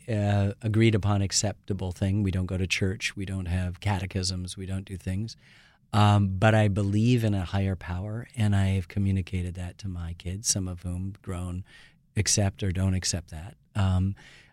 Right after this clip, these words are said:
I fundamentally believe that one plus one, uh, in the rational world always equals two, but the thing that actually interests us is where one and one equals three. And that comes from art, it comes from sex, it comes from relationships,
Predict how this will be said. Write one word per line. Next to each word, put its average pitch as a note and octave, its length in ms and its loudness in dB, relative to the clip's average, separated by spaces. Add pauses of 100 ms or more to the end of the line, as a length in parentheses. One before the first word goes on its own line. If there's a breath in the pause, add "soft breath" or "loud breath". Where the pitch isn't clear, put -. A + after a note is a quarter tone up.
(120)
I A#2 120 6
fundamentally A#2 840 6
believe F#2 760 -2 (140)
that G2 300 2 (500)
one G#2 500 4
plus - 360 0
one, F#2+ 500 0 (880 soft breath)
uh, F#2+ 340 2
in G#2+ 140 4
the G2+ 80 4
rational A2+ 400 6
world F#2 320 -2
always G2+ 360 4
equals G2 320 -2
two, G2 420 0
but G#2 160 -4
the G#2 80 -2
thing A2+ 240 4
that G#2+ 240 2
actually G#2+ 720 0 (140)
interests A#2 480 4
us F#2 380 -10
is G2 240 -2
where G2 160 -2
one F#2+ 220 2
and F2+ 120 2
one F2 160 2
equals F2 340 -6
three. E2+ 360 -4 (300 soft breath)
And G#2 120 6
that F#2 120 4
comes F2+ 200 0
from F#2+ 280 -4
art, F#2+ 260 2
it F#2+ 100 -4
comes F2 200 -6
from F#2 180 -10
sex, F2+ 400 -2
it F#2+ 80 -12
comes F#2 240 -8
from G2 240 -6
relationships, F#2+ 720 -6